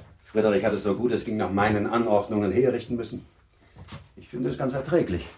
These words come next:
Mich würde freuen, wenn es dir auch gefiele.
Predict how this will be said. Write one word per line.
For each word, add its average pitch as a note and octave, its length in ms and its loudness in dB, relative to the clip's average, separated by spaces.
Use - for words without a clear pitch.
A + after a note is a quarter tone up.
Mich - 120 -12
würde D#2+ 140 -6
freuen, F2+ 380 2
wenn D#2+ 80 -2
es D2+ 140 -8
dir D#2+ 220 -4
auch - 120 -8
gefiele. E2 400 -6